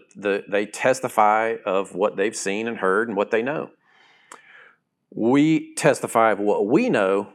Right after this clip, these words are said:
about Jesus based on what we've experienced. You know, and that, I'm telling you, that's the thing about being an effective, powerful witness. A lot of people, it's just head knowledge.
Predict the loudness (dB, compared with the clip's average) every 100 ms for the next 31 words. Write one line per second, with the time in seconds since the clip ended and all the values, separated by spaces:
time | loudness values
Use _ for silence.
0 | _ -8 0 2 2 -2 -4 -2 -4 -6
1 | -4 -2 -2 -4 -4 -4 -4 -4 -8 -10
2 | -12 -12 -8 -8 -8 -10 -16 -20 -20 -20
3 | _ _ _ _ _ _ _ _ _ _
4 | _ -6 -4 -4 -4 -4 -2 -2 -4 -4
5 | -4 -2 -2 -2 -4 -8 -6 -6 -4 -4
6 | -2 -2 -4 -10 _ _ _ _ _ _
7 | -20 -20 -8 -4 -4 -4 -8 -2 -2 -2
8 | -8 -6 2 2 2 -2 -6 -4 -4 -4
9 | -8 -8 -12 -12 _ _ _ _ -10 0
10 | 0 0 -4 -4 -2 -4 -4 -6 -2 -2
11 | -2 -6 -8 -12 -14 -16